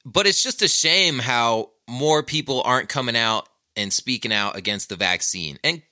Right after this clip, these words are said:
the covid thing in general, because a lot of people in, in the healthcare community know that it's bullshit and that it's not as severe as the government and the media is making it out to be, um, and that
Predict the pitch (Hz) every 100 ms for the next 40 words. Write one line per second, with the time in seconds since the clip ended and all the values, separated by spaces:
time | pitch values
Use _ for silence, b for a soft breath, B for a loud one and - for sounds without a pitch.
0 | - 202 - 208 185 160 156 147 131 104
1 | 101 101 80 65 80 90 127 113 - b
2 | b b b b b b b _ - 139
3 | 175 214 180 190 165 170 170 165 139 139
4 | 135 127 123 110 87 151 - 156 147 127
5 | 135 135 127 123 101 120 143 123 117 -
6 | 95 - 120 135 - 131 123 - - 92
7 | 87 85 90 87 87 - 98 101 107 95
8 | - 82 78 110 117 113 85 92 80 80
9 | 101 98 98 98 90 85 92 92 90 85
10 | 87 87 85 82 80 73 - 67 95 98
11 | 92 - B B B B B B - 90
12 | 82 78 - 127 135 135 131